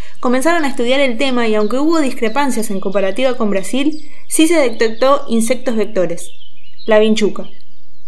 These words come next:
Por la falta de coincidencias, los investigadores Kraus, Maggio y Rosenbach determinaron en mil novecientos dieciséis que la vinchuca infectada en la República Argentina,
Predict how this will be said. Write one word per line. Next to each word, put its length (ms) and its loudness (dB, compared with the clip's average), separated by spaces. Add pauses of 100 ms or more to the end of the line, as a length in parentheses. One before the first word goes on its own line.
(640)
Por 120 0
la 100 2
falta 380 2
de 140 2
coincidencias, 920 0 (320)
los 160 0
investigadores 760 2
Kraus, 420 0 (160)
Maggio 800 0
y 100 0
Rosenbach 680 0 (320)
determinaron 640 0
en 100 0
mil 120 0
novecientos 420 -2
dieciséis 520 -2 (360)
que 80 -12
la 140 -6
vinchuca 420 -14
infectada 540 -8
en 80 -14
la 80 -8
República 480 -16
Argentina, 480 -16